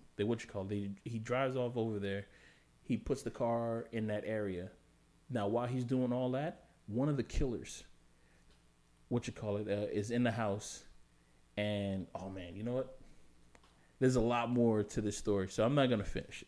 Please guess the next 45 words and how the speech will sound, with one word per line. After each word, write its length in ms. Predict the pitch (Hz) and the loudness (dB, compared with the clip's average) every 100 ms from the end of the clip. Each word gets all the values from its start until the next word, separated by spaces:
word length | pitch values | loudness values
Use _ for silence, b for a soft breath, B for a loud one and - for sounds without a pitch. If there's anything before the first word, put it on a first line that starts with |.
| _ 170 | _ 2
it. 80 | - | 2
<laughs> 80 | - | 4
I'm 240 | 185 220 202 | 8 12 12
not 120 | 202 | 12
gonna 160 | 165 | 12
finish 300 | 156 165 151 208 B B | 12 6 6 4 B B
the 80 | 139 | 6
synopsis 680 | - 123 120 131 - 131 123 | 8 8 8 6 4 2 2
slash 380 | - 117 117 113 | 6 6 6 4
story 500 | - 123 123 123 120 | 2 4 6 6 4
slash 400 | - 117 110 107 | 2 4 4 4
detailed, 580 | 120 113 - 127 113 - - - | 4 6 6 6 2 -2 -10 -2
uh, 120 | 117 | 0
telling 380 | 107 131 113 110 | 6 6 6 2
of 120 | 104 | 0
this, 160 | 104 101 B B B | -2 -4 B B B
but 120 | 113 123 | 6 6
I 60 | |
just 180 | 139 - | 6 2
want 160 | 127 120 | 4 8
everybody 380 | 117 113 104 | 6 6 4
to 60 | 104 | 2
know 180 | 113 107 | 2 4
that 220 | 101 - b b b - | 2 0 b b b 0
this 240 | 139 139 | 2 4
movie, 340 | 135 127 101 120 | 4 4 2 2
that 460 | 127 104 - 69 - - | 2 2 -6 -14 -6 0
I 80 | 123 | 0
told 500 | - 180 180 170 147 | 2 4 6 4 4
you 140 | 139 | 2
basically, 600 | 135 127 - - 123 120 | 2 2 0 -2 0 0
like, 440 | 110 107 104 - b b b b b | 2 0 2 0 b b b b b
a 100 | 110 | -4
good 520 | 101 120 113 113 113 b b b b - | 0 4 6 4 2 b b b b 0
two-thirds 440 | 143 131 127 127 123 | 2 4 4 4 4
of 60 | |
the 80 | 117 | 2
movie, 260 | 117 131 127 | 4 4 2
but 160 | 117 | 0
the 60 | 95 | 0
last 480 | 98 107 110 104 92 | 2 2 2 0 0
bit 160 | 110 | 2
of 160 | 107 98 | 2 0
it 140 | 90 - - - - - - | -4 -10 -20 -20 -20 -14 -2
is 320 | 107 104 | 0 0